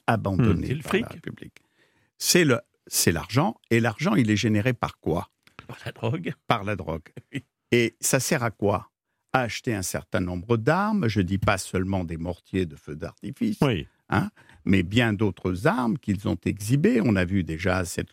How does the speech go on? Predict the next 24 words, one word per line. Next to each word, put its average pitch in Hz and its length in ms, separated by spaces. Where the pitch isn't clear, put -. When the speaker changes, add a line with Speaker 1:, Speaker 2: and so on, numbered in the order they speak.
Speaker 1:
fameuse 92 420
conférence, 98 480
cette 92 220
vidéo 92 500
filmée 104 480
à 90 80
Grenoble, 131 600
mais 78 80
d'autres 202 440
aussi 123 220
dans 90 140
d'autres 151 360
quartiers. - 420
Or, 160 180
ça 180 140
n'est 180 120
pas - 360
la 110 220
mafia, 117 680
ça - 180
n'est 101 120
pas 165 260
des 113 160
réseaux 123 560